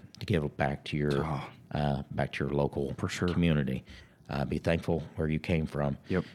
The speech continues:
Speaker 1: Give back to the people that have supported you. And, um, and just, it's a way to show your gratitude. So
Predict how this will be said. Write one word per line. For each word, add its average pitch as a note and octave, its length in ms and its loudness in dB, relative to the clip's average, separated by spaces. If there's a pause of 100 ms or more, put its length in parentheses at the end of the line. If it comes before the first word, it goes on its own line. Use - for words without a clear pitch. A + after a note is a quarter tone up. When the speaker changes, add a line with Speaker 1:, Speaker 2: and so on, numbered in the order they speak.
(100)
Speaker 1:
Give C#2+ 220 0
back D2 240 2
to D#2+ 80 0
the D#2 100 2
people E2 360 -2
that C#2 120 2
have C#2+ 160 0
supported C#2 540 -2
you. C2 220 0 (580)
And, C#2 680 2
um, C2 400 -4
and D2 140 -2
just, D2 240 -2
it's C2 160 -2
a - 60 0
way D2 140 2
to C2+ 40 -4
show - 200 -2
your B1+ 160 -4
gratitude. - 580 -4
So C#2 300 2